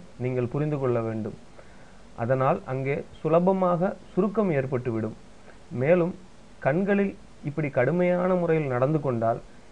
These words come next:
இமைகளின் அடர்த்திக்கு தீங்கு உண்டாகும். அளவுக்கு அதிகமாக foundation பயன்படுத்தினால், உங்கள் முகம் பார்ப்பதற்கு பூச்சி பூசியது போல் தெரியும். அளவாகவும் மிதமாகவும் makeup போட்டால்தான்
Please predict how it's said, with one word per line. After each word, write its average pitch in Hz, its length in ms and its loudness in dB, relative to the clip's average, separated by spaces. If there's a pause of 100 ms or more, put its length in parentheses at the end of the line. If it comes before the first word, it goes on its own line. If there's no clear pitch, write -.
(140)
இமைகளின் 190 520 4 (100)
அடர்த்திக்கு 160 640 -2 (200)
தீங்கு 160 300 2
உண்டாகும். 110 440 -2 (1120)
அளவுக்கு 185 460 4
அதிகமாக 175 720 0 (720)
foundation 170 540 2 (100)
பயன்படுத்தினால், 131 800 0 (280)
உங்கள் 139 260 -2
முகம் 139 340 -2
பார்ப்பதற்கு 151 800 0 (340)
பூச்சி 220 300 -2
பூசியது 165 560 -2
போல் 147 200 -2
தெரியும். 117 440 -4 (640)
அளவாகவும் 165 640 6 (460)
மிதமாகவும் 151 680 2 (280)
makeup 135 440 0
போட்டால்தான் 120 420 0